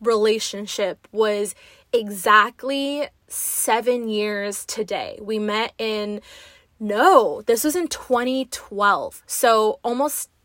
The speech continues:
nine, like, ten years ago today. Holy shit, it's been a fucking decade. Sorry, just <laughs> when you start talking about years, you're like, "Holy shit, I'm old." No, no, no, it was nine years, sorry. Nine years ago today this happened.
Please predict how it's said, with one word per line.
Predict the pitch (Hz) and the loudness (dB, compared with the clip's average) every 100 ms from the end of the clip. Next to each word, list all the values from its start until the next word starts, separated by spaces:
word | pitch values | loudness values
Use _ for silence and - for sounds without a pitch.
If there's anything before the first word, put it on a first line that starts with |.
| _ | _
nine, | 226 214 208 226 240 247 247 | -6 0 2 2 -2 -8 -6
like, | 220 208 | -6 -6
ten | - 233 277 | -6 -4 -2
years | 302 330 320 | -2 -2 -2
ago | 330 339 | -2 -2
today. | 339 349 370 370 - - - | -2 -2 -2 -4 -18 -20 -14
Holy | - 523 480 254 | 6 6 8 4
shit, | - - 453 | 0 2 0
it's | 403 | 0
been | 349 | 0
a | 226 | 0
fucking | 220 - 494 - 415 | -2 0 0 0 0
decade. | 427 440 - 214 - - - - | 2 2 0 -6 -6 -14 -20 -12
Sorry, | - - - - | 2 2 2 -4
just | - 226 - - _ _ _ _ _ | -6 -2 -2 -4 _ _ _ _ _
<laughs> | 302 - - - - - - - _ 587 - 571 - - - _ _ _ - - - _ 480 | -2 -2 -8 -10 -12 -12 -16 -20 _ -4 -4 -10 -12 -14 -14 _ _ _ -16 -14 -16 _ 4
when | 403 | 6
you | 359 403 - | 6 4 2
start | - 453 453 | 0 2 4
talking | 359 320 349 | 4 4 0
about | 330 339 247 | 2 2 2
years, | 254 285 320 | 0 2 2
you're | 285 294 | 2 2
like, | 285 269 - | 4 2 -2
"Holy | - 339 339 349 359 | -4 -4 -4 -8 -10
shit, | 370 - 320 - | -10 -4 -4 -4
I'm | 320 | -4
old." | - 294 - - - | -2 -2 -4 -12 0
No, | 269 | 4
no, | 311 320 | 6 6
no, | 277 | 4
it | 233 | 6
was | 254 | 2
nine | 247 240 247 | 4 4 4
years, | 220 220 | 2 0
sorry. | - 196 - - _ | 2 0 0 -18 _
Nine | 254 311 381 370 | 4 6 6 4
years | 294 269 | 2 0
ago | 233 226 | 0 0
today | 226 202 | -2 -4
this | 185 185 | -4 -6
happened. | 160 202 104 | -10 -8 -10